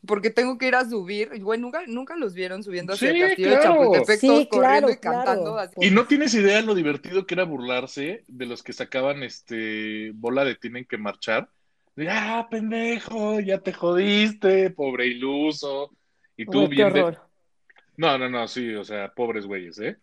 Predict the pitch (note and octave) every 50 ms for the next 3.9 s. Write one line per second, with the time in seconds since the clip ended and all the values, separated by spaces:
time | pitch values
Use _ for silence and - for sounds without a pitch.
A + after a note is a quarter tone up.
0 | _ _ - - C3+ B2 B2+ - C#3 B2 A2 - _ - - C#4+ D4 C#4 C#4+ C#4+
1 | C#4+ D4 D4 D4 C#4+ C#4+ C#4+ C#4+ C#4+ - D#4 D#4+ E4+ F#4+ F#4 D#4 - - G#3 G3
2 | A3 B4 B4 _ _ _ - A#3+ C4+ C#4 C#4 C#4 C#4 C4+ A#3+ A#3 A#3 A#3+ A3+ -
3 | _ G#3 F#3+ F#3+ G3+ - - E3+ - F3+ E3 D#3 D#3+ F#3 G3 G3 F#3+ F#3